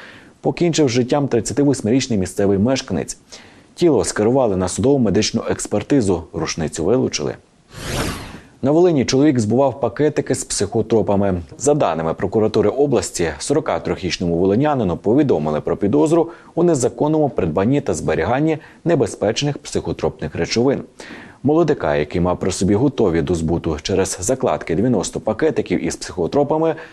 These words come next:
правоохоронці затримали увечері двадцять сьомого лютого.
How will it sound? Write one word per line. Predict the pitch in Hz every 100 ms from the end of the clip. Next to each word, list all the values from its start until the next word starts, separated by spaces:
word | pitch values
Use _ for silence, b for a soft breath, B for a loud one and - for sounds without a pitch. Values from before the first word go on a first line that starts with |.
| B B
правоохоронці | 170 160 - 147 165 -
затримали | 101 120 139 131
увечері | - - 143 113 131 151
двадцять | 107 78 82 73
сьомого | - 78 78 127
лютого. | 143 82 -